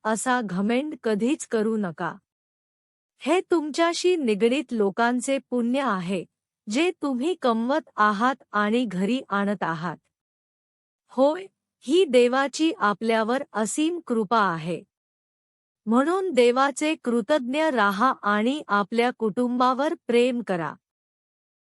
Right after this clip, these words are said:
आणि प्रत्येक जण नेहमी आनंदी राहो. आजोबा भीष्माने श्रीकृष्णाला विचारले, "पाण्यापेक्षा पातळ काय आहे?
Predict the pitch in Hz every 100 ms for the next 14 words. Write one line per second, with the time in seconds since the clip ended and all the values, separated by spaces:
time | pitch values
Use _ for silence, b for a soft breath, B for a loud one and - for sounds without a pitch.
0 | _ - 262 311 403 427 262 262 - 330
1 | 339 220 240 247 254 214 196 240 269 349
2 | - 214 233 240 240 247 233 175 160 175
3 | - _ _ _ _ _ _ _ _ _
4 | - 240 233 262 294 302 320 220 214 254
5 | - 277 285 302 339 320 - 240 269 294
6 | 285 277 269 269 269 285 254 196 202 220
7 | 240 247 175 - _ _ _ _ 262 254
8 | 302 349 302 302 - 302 311 - 208 202
9 | 240 254 240 185 185 165 160 175